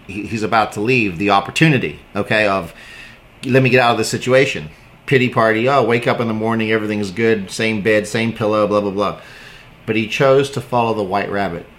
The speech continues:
and it leads him down the rabbit hole, which is, you know, I love this, why I love the movie. It's, it's a serendipitous thing. <clears throat> And he's getting out of the car, she says these words, and he stops.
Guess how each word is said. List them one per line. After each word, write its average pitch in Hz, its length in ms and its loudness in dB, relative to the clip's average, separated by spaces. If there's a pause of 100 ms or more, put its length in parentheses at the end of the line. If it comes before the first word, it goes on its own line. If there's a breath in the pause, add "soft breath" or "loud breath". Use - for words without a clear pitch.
(260 loud breath)
and 101 180 -2
it 90 120 -4
leads 120 540 0
him 107 220 -2
down 101 320 -2
the 92 60 -4
rabbit 95 380 0
hole, 80 400 -8
which 92 200 -6
is, 90 320 -6
you 117 60 -8
know, 87 180 -10
I - 80 -8
love 98 220 -6
this, 101 180 -8
why 98 120 -2
I - 20 -4
love 92 180 -6
the 98 60 -8
movie. 120 320 -6
It's, - 400 -12
it's 90 200 -12
a - 40 -14
serendipitous 104 640 -6
thing. 156 220 -8 (540 loud breath)
<clears throat> 151 420 2
And 120 480 2 (280)
he's 123 300 -2
getting 160 220 4
out 165 140 6
of 160 60 0
the - 60 -10
car, 117 500 4
she 120 160 -2
says 131 300 2
these 131 180 2
words, 110 360 0
and 110 280 2
he 110 240 -2
stops. - 760 0